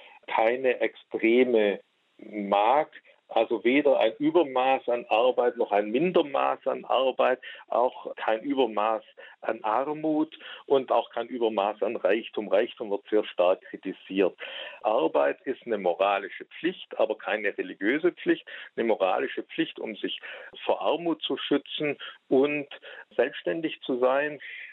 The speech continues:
Der Koran sagt auch, dass für die Reichen das Pflicht ist, Almosen zu geben. Die Almosenpflicht und das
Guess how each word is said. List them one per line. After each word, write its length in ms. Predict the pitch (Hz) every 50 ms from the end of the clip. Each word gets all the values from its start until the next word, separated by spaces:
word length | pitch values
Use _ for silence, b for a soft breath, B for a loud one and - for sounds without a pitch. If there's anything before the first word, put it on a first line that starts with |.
| B _ -
Der 160 | 117 110 107
Koran 840 | - - - 113 95 82 87 95 104 113 127 143 156 165 165 151 B B B B B B B B B B _ - - - - - - - -
sagt 300 | 113 123 127 - - -
auch, 360 | 123 120 120 127 123 - - - _ _
dass 180 | - 110 110 107 - - - - -
für 140 | - - -
die 200 | - 104 98 98
Reichen 560 | 92 - 95 92 117 147 170 170 - - 175
das 140 | - 110 - - _ _ - -
Pflicht 280 | - 135 131 - - -
ist, 280 | 135 - - - -
Almosen 640 | - 98 98 123 151 156 151 147 147 143 - 143 - B B B B B - -
zu 100 | 127 123
geben. 500 | - 131 131 131 135 131 131 135 127 - - - - - - _ -
Die 140 | 117 107 -
Almosenpflicht 880 | - 113 131 147 151 143 147 131 127 120 - - - 139 123 - -
und 140 | 123 113 104
das 140 | 110 110